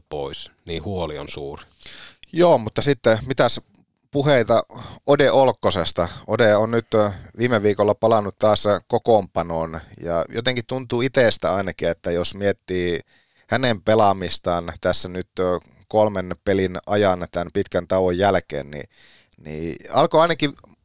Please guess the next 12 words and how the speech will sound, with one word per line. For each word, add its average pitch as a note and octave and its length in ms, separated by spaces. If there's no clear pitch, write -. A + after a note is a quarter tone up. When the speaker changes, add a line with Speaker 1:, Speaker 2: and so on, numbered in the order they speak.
Speaker 2:
mun F3+ 180
mielestä B2 440
alkoi C3 300
tuossa A#2 320
lauantain A#2+ 580
pelissä G2 400
alkoi G#2 260
jo G2 60
näkymään G2+ 460
semmoista F#2+ 360
viime A#2 340
kevään, F2+ 460